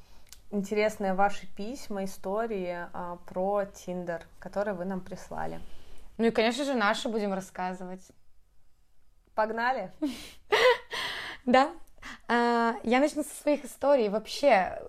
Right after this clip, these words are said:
Speaker 2: с историями и меня, и Тиндера, скажем так. Я вообще в Тиндере бываю очень часто,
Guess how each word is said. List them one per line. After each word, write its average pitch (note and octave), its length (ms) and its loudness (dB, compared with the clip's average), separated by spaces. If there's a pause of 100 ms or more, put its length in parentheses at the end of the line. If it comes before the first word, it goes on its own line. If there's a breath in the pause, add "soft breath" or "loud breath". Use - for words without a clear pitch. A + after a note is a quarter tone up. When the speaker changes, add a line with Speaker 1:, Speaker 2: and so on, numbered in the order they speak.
(160)
Speaker 2:
с - 100 -8
историями A#3+ 800 4
и - 20 2
меня, A3+ 280 2
и A3+ 80 2
Тиндера, F#3 520 -4
скажем F#3+ 360 -2
так. F3 340 -2 (920 loud breath)
Я A#3+ 400 8
вообще B3+ 400 2
в - 80 -8
Тиндере B3+ 400 2
бываю A3+ 500 6
очень G#3+ 340 2
часто, G3+ 600 0